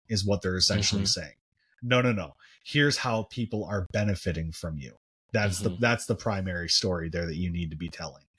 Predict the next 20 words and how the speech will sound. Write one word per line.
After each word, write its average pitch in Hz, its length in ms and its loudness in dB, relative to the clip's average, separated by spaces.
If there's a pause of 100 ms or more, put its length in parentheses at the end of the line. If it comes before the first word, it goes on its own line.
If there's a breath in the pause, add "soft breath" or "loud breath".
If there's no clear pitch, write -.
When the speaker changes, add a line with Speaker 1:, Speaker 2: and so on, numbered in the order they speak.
(100)
Speaker 2:
Right. 101 160 -6
Speaker 1:
And 131 160 2
that 117 120 2
appeals 110 480 0
to, 92 360 2 (440 loud breath)
I, 98 340 -2
it, 113 180 -4 (440)
in 98 240 -2 (100)
an 95 180 -10
awesome 110 440 0
way, 82 260 -8 (340 soft breath)
appeals 113 500 2
to 101 340 2
the 107 120 -2
people 117 340 2
who 117 160 2
need 104 200 2
to 104 80 2
be 98 220 0
aware 107 560 2